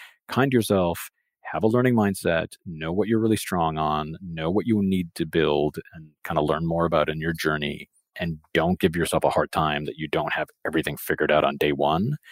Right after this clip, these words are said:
And I think if you take that approach, like, you'll be able to prioritize, you'll be able to kinda grasp, grapple the demand gen monster, make a lot of great progress, but just, you know, not expecting to have it all figured out on day one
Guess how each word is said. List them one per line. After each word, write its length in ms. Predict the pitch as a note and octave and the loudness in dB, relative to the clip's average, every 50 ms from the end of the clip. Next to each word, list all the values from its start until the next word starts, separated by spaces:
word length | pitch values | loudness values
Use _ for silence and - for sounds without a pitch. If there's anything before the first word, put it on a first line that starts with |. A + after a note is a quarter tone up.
| - - - _ _ _ | -20 -20 -20 _ _ _
And 260 | F2 E2 D2+ D#2 D#2 - - | -4 -2 -2 -2 -4 -6 -6
I 40 | - | 0
think 160 | - G2 G2 | 2 2 2
if 120 | F#2 - | 2 0
you 80 | E2 D2+ - | -2 -2 2
take 180 | - A#2+ - - | 2 2 4 6
that 140 | - A2+ - | 4 4 4
approach, 500 | - - - - F2 G#2 D#3+ E3 - - | 2 0 2 4 4 4 4 2 0 0
like, 140 | - F2 E2+ | 0 0 0
you'll 220 | D#2+ D#2+ F2 F2+ F2 | 2 2 2 2 2
be 140 | - F#2 F2 | 4 2 2
able 180 | E2 - D#2+ | 2 2 -2
to 100 | - - | -4 -4
prioritize, 840 | - - - G2 G2+ G#2 G2 F#2+ - F2+ F2 F2 F2 F2 F2 - - | -2 2 4 4 6 6 4 2 0 -2 -4 -2 -2 -4 -4 -4 -6
you'll 80 | - - | -6 -4
be 80 | E2+ | -4
able 160 | E2 - - | -4 -4 -4
to 100 | - - - _ | -4 -6 -6 _
kinda 200 | - F#2 D#2+ D2+ - | -4 -2 -2 -4 -2
grasp, 440 | - D#2 D2+ D#2 D#2+ E2 - - - - - | -2 -2 -2 -2 -2 -4 -6 -8 -12 -16 -8
grapple 400 | - - D#2+ D#2+ - - F#2 E2+ | -2 0 0 0 2 0 -2 -2
the 120 | E2+ E2 | -2 -2
demand 340 | - - E2 D#2+ D#2+ E2 D#2+ | -2 -2 0 0 0 -2 0
gen 180 | - E2 D#2 E2 | 0 0 0 0
monster, 600 | D#2+ D2+ D2+ D#2 - - - E2 D#2 D2+ C#2+ - - - - - _ _ - | 2 2 0 0 -2 -2 0 0 0 0 -2 -4 -8 -14 -20 -20 _ _ -8
make 180 | D#2+ - - | -4 0 4
a 60 | F#2 | 4
lot 160 | E2 E2 D#2+ D2+ | 6 6 4 4
of 40 | |
great 200 | - D2 D2 - | 2 0 -2 -2
progress, 640 | - - D#2+ C#2+ C#2+ D2 D2 C#2+ C2+ - - - - _ _ _ _ _ | 0 2 2 2 2 2 2 2 0 -2 -6 -12 -18 _ _ _ _ _
but 160 | - E2+ - - | -4 -4 -4 -2
just, 340 | - G2 - - - - | -2 -2 -2 -2 -4 -4
you 60 | - E2+ | -2 0
know, 220 | D#2+ D#2 D2 D2+ | 0 0 -2 -2
not 340 | D2+ D2 D2+ D#2+ F2+ E2+ - _ - - - - _ _ _ _ - | -2 -2 0 0 0 0 -2 _ -12 -14 -14 -16 _ _ _ _ -12
expecting 1040 | A2+ - - - - - - - - _ - G2 E2 D#2+ D#2 D2+ D2+ D2 C#2+ C#2 - - _ | -12 -10 -8 -8 -6 -4 -4 -4 -4 _ 2 4 4 4 2 0 -2 -2 -4 -6 -10 -10 _
to 100 | - D2+ | -2 0
have 200 | C#2+ E2 E2+ - | 0 2 2 0
it 60 | - - | 0 0
all 160 | - F2+ E2 | 0 0 0
figured 340 | - - - D#2+ E2 D2+ D2+ | 0 -2 -2 -2 0 2 2
out 100 | D#2 D2+ | 2 2
on 140 | D2+ D2 C#2+ | 2 2 0
day 140 | D2 D2 C#2+ | -2 -2 0
one 420 | C#2 D#2 D#2 D2 C#2+ C#2+ C#2+ C2+ | 0 0 0 0 0 -2 -6 -12